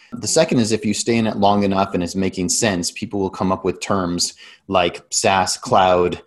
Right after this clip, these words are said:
marketplace. None of these things, well, marketplace existed, but crowdsourcing.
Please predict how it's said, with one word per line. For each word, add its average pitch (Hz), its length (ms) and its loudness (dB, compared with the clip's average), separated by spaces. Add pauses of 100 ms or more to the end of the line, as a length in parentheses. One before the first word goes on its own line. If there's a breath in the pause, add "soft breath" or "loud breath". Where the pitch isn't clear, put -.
(180 soft breath)
marketplace. 101 680 0
None 107 200 2
of 131 100 2
these 113 180 0
things, 95 320 -4
well, 82 160 -6
marketplace - 480 -6
existed, 82 520 -4
but 73 180 -4 (340)
crowdsourcing. 90 840 -2